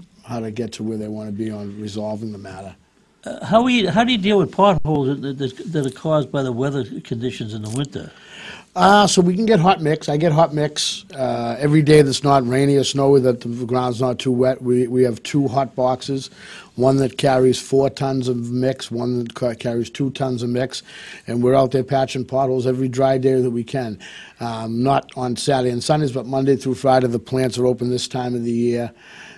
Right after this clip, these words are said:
Speaker 1: Um, you know, different ones, different, different times. We go to Aggregate in Peabody and Benevento out in North Reading area, uh, to get mixed. But we, we found that –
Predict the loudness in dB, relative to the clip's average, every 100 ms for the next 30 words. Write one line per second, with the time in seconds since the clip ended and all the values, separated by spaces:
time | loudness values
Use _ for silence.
0 | _ -10 -8 -8 -8 -8 -10 -14 -12 -8
1 | -6 -8 -12 -14 -4 -4 -4 -6 -4 -4
2 | -4 -6 -10 -14 -6 -4 -4 -4 -6 -8
3 | -10 -8 -10 -8 -8 -6 -6 -6 -2 -2
4 | -4 -4 -4 -4 -4 -6 -6 -8 -10 -4
5 | -2 0 0 0 0 -2 -4 -8 -16 -20
6 | -20 -20 -20 _ -4 -4 -4 -6 -4 -4
7 | -4 -6 -8 -10 -10 -8 -10 -12 _ -10
8 | -8 -8 -4 -2 -2 -2 -2 -2 -2 -4
9 | -4 -6 -6 -6 -6 -8 -10 -10 -10 -8
10 | -8 -8 -10 -10 -2 0 0 -2 -2 0
11 | -2 -2 -2 -2 -4